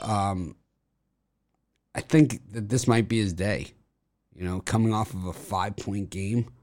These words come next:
against Colorado State. It's like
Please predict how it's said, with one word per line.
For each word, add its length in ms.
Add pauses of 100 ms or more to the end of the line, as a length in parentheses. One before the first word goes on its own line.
(720)
against 640
Colorado 580
State. 500 (880)
It's 140
like 340